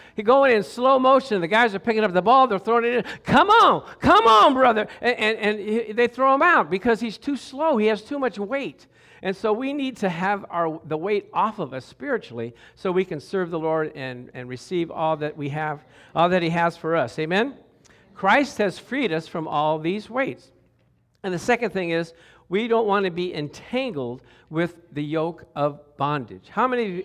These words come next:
have ever been tangled up in something that you couldn't get out of? Maybe some rope or some, uh, hose or some string that just kinda gets in, you just can't get out of it. The Bible says that we need to get rid of that yoke of bondage that so does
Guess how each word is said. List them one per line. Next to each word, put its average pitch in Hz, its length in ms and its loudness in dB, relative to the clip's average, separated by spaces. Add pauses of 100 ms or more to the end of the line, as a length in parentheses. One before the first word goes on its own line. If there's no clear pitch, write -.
(160)
have 165 200 0
ever 185 200 -2
been 151 180 -6
tangled 160 460 -6
up 151 220 -4
in 131 100 -10
something 135 400 -10
that 135 140 -12
you 131 80 -20
couldn't 156 240 -10
get 131 160 -8
out 131 180 -4
of? 110 100 -10
Maybe 120 240 -12
some 104 240 -18
rope 143 440 -8 (340)
or 131 180 -6
some, 113 320 -12 (240)
uh, 127 180 -6
hose 160 500 0
or 135 80 -12
some 117 200 -16
string 165 640 -8 (180)
that 147 160 -2
just 170 280 -6
kinda 196 380 -4
gets 175 360 -10
in, 185 180 -8 (120)
you 156 260 -8
just 156 220 -12
can't 208 380 -6
get 180 200 -4
out 196 240 2
of 190 120 -2
it. 214 160 -4 (560)
The 151 80 -6
Bible 226 360 4
says 214 320 0
that 196 120 0
we 220 180 -4
need 220 180 -6
to 190 80 -2
get 185 220 -2
rid 185 320 4
of 208 100 2
that 175 200 0
yoke 190 320 -2
of 170 140 -6
bondage 156 420 -2
that 147 380 -6
so 160 280 -2
does 143 400 -2